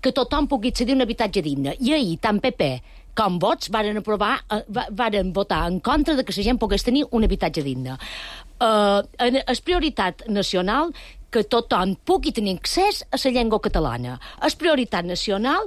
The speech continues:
que tothom pugui accedir a la sanàia bàsica que sigui assumible per qualsevol fa-,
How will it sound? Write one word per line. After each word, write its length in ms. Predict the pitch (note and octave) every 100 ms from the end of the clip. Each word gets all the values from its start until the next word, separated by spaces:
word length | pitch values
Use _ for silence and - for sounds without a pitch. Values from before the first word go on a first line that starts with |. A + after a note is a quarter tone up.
| - - -
que 280 | - A#3+ G#3+ -
tothom 480 | B3+ A#3+ G#3+ F3 F3 -
pugui 380 | C#4+ A3+ B3 -
accedir 560 | A#3 - - A3 A#3 E4+ -
a 80 | -
la 120 | A3+
sanàia 460 | A3+ A#3 C4+ C4 B3
bàsica 640 | G#3+ A3+ A#3+ C4+ - D#4+ F4+ - - - -
que 120 | B3
sigui 240 | - C4
assumible 420 | E4 C#4 D4 D4+ E4+
per 140 | C#4
qualsevol 400 | B3 A3+ A3 A3
fa-, 160 | -